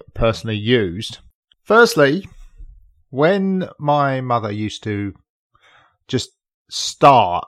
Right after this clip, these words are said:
and she had this sort of key indicator as to when she was gonna suddenly turn into Missus Nasty, I would eventually learn to walk away from her, just go,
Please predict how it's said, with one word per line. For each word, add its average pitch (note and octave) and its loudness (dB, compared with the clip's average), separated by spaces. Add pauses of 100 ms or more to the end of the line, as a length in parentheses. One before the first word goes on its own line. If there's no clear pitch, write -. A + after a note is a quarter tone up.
and A#2 -4
she B2 -4
had D#3 -4
this C3+ 0
sort A2+ -2
of - -14
key C3+ -2
indicator G2+ -4
as G2+ -4
to - -10
when G#2+ -2
she G#2+ -6
was G2+ -6
gonna G2+ -6
suddenly G#2 -4
turn G#2 -4
into G2+ -4
Missus G#2+ -6
Nasty, G#2+ -2 (720)
I C3 6
would B2+ 2 (560)
eventually G#2 0
learn A2+ 2
to A#2+ -8
walk A2 -4
away A2+ 0
from F#2 -10
her, F#2 -6
just - -8
go, G2 -4